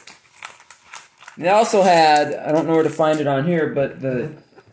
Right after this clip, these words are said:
first and second team. But Jackson Holliday,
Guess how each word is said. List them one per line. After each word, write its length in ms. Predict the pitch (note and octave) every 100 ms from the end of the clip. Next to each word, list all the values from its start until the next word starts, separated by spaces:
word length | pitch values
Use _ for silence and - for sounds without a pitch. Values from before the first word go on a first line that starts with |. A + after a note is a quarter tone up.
| _
first 220 | F3+ E3+
and 100 | D3+ C#3+
second 300 | E3 D#3+ C#3
team. 420 | C#3 C3+ C3 - E3+ - - _ _ _ -
But 280 | C#3 C3
Jackson 400 | - D#3+ E3 F3+
Holliday, 640 | E3+ E3 E3 D#3+ D#3 D3+